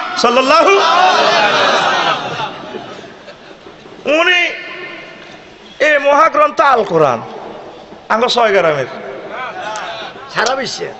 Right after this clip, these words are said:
Speaker 1: আর বিশ্ব তো ঠিক আঙ্গ ছয় গ্রাম মতো ইয়ে নেতো। ব্যাগ গ্রাম এটা। উনি ঘটনা কিতে, আমি একটা প্রশ্ন নিজে নিজে এতে কাফে বই, এই কিতাবিটা লিখছি, বৈজ্ঞানিক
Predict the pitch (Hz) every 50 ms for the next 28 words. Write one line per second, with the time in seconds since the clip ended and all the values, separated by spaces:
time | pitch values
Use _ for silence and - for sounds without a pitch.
0 | - - - 170 165 175 170 185 196 - - 254 - - 208 196 220 202 180 185
1 | 208 185 202 202 196 208 202 202 190 180 170 170 185 165 160 160 147 131 113 -
2 | 117 - - - - - - - - - - - - - - - 151 170 190 202
3 | 196 160 180 180 170 165 165 170 165 127 123 117 107 110 - - - - - -
4 | - - - - - - - - - - - - - - - - 320 339 339 349
5 | 320 185 208 214 226 220 294 285 285 240 180 190 - - 180 160 156 170 202 220
6 | 190 - - - 226 214 - 180 175 160 - - - 190 175 170 175 160 160 160
7 | 156 151 147 160 156 151 - 156 143 151 135 - 147 147 131 139 151 156 156 156
8 | 151 - - - 151 - 185 156 156 143 123 123 127 139 131 120 - - - -
9 | 131 123 127 175 190 175 143 180 160 156 147